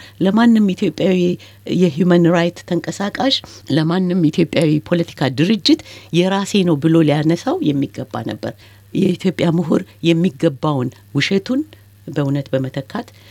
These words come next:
ትክክለኛውን በማስተማር፣ ደፍሮ በመናገርና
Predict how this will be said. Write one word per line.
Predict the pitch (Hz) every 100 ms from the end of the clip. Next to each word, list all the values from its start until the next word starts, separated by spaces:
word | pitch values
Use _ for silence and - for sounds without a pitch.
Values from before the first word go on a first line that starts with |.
| -
ትክክለኛውን | - 180 - 190 175 170 151
በማስተማር፣ | 131 143 151 - 147 160 214 - - -
ደፍሮ | 135 170 170 180 180
በመናገርና | 160 156 156 151 147 147 156 156